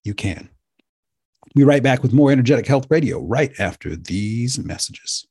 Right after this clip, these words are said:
Energetic Health Radio is sponsored by the Energetic Health Institute, an amazing school for amazing people just like you. If you want to be healthy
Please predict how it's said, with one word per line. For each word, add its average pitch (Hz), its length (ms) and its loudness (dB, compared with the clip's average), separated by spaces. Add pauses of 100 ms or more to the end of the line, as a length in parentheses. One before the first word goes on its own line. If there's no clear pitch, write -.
(560)
Energetic 190 380 4
Health 185 200 4
Radio 180 280 4
is - 80 0
sponsored 160 360 2
by 151 300 6
the 127 80 4
Energetic 151 380 2
Health 147 280 0
Institute, 185 460 0
an 156 80 6
amazing 123 480 2
school 165 280 4
for 151 120 2
amazing 139 460 4
people 165 320 2
just 160 340 0
like 143 240 4
you. 208 180 6
If 143 140 2
you 196 80 4
want 185 140 4
to 160 60 2
be 160 180 4
healthy 185 600 2